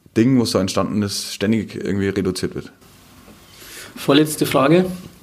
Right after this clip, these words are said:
Speaker 2: Wir sind ja, ähm, ein Podcast für digitale Bildung, darum habe ich mir noch eine Digitalfrage ausdenkt.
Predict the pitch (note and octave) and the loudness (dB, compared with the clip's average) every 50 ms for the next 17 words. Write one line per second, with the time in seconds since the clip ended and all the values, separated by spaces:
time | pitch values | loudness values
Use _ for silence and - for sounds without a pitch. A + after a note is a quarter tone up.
0 | - - - - _ - - - - - - - - C3 C3 B2 C3 C3 B2+ B2+ | -20 -20 -20 -20 _ -20 -20 -14 -12 -12 -10 -8 -6 -4 -2 0 0 2 2 2
1 | A#2+ A#2+ B2 B2 A#2+ A#2+ A#2 A#2 A#2 A2+ - - C3 - - C#3+ C3+ - - - | 0 0 0 -2 -2 -4 -4 -6 -6 -6 -6 -6 -6 -4 -2 -2 -2 -2 -2 -2
2 | C#3+ C#3 D3 - - F3 D#3 - D3+ C#3+ D3+ D3 D#3 D3 C#3+ D3 D3 D3 D3+ E3 | -2 -2 -2 -2 -2 -2 -2 -2 -4 -4 -4 -2 -2 0 2 2 4 4 4 2
3 | F3 F3 D#3+ C#3+ C#3+ C#3+ C#3+ D3 C3+ - - - C3+ C3+ C#3+ C3 C3 C3 - B2+ | 4 4 2 2 2 2 0 -2 -2 -2 -2 -4 -4 -6 -8 -6 -6 -6 -6 -8
4 | C3 - - D3 C#3 D#3+ D#3+ D#3+ - C3 D3 C3+ C3 B2+ C3 - - C#3+ D3 E3 | -10 -8 -4 -4 -2 -2 -4 -4 -4 -2 0 0 0 -4 -6 -10 -10 -10 -10 -10
5 | - - | -12 -12